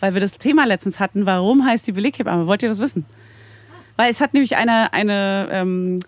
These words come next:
Hörerin Bezug genommen und die meinte, die Beleghebamme heißt Beleghebamme, weil sie nicht im Kreis der Angestellten ist, sondern freiberuflich einen Belegvertrag mit der Klinik hat und nur mit ihren Frauen dorthin kommt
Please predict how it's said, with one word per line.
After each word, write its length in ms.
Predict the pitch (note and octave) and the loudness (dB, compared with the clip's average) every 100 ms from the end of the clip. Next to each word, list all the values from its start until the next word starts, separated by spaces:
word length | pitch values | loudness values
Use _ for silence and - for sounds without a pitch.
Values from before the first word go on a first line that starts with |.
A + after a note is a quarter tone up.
| - | -2
Hörerin 380 | B3+ D#4+ A#3 G#3+ | 0 2 2 0
Bezug 280 | - F#4 | -2 -2
genommen 240 | B3 E3+ G3+ | 0 2 0
und 80 | G3+ | 0
die 80 | |
meinte, 360 | G3+ G#3+ A3+ A#3 - - - - | 0 2 2 -2 -4 -18 -20 -4
die 100 | A3+ | 0
Beleghebamme 800 | A#3 A#3 D#4 E4+ D4+ F#3 G#3 F#3+ | 2 2 0 0 0 2 0 2
heißt 320 | A3+ E4 - | 0 0 -2
Beleghebamme, 720 | - C#4 C#4 A#3 G3 G3+ C4+ - _ _ | -2 -2 0 -2 0 2 0 -4 _ _
weil 240 | F3+ G#3 | -2 0
sie 160 | G#3+ G#3 | 0 0
nicht 300 | G#3+ D#4+ - | 2 0 0
im 100 | D4 | -4
Kreis 300 | - A3 A3 | -2 -2 -2
der 140 | - | -4
Angestellten 480 | D#3+ C4+ - D#4 E4+ | -2 -2 -2 -2 -2
ist, 180 | G4 - | -6 -4
sondern 280 | G3+ G#3 G#3+ | -2 0 -2
freiberuflich 1040 | - - G3+ G#3 E4 E4 C#4+ D4+ C#4 - | -6 -8 -2 0 0 2 0 0 -2 -2
einen 280 | A3 A#3 G#3 | 0 2 2
Belegvertrag 1400 | G#3+ A3 A3 A#3+ D4+ - - G#3 F3 - F3 D#3 D3 - | 2 2 2 2 0 -4 -4 -2 -2 -4 0 2 0 -2
mit 160 | E3+ D#3+ | -6 -4
der 100 | D3+ | -6
Klinik 400 | - D#3 D3 - | -4 -2 -2 -4
hat 240 | D#3 E3 - - - - | -10 -10 -18 -20 -20 -6
und 260 | G3+ D#3+ | -4 0
nur 200 | G#3+ D4+ | 2 4
mit 220 | D#4+ - - | 4 2 -2
ihren 520 | B3+ D#4+ F4 D3+ D#3+ A3+ | 0 2 2 0 -2 -2
Frauen 560 | - D3 C3+ C#3 B3 A#4 - | -6 -4 -2 2 2 0 -4
dorthin 480 | A3 G#3+ - C#4 F4+ | -6 -4 4 4 4
kommt 480 | - D3+ F3+ D4+ | -2 -2 0 -2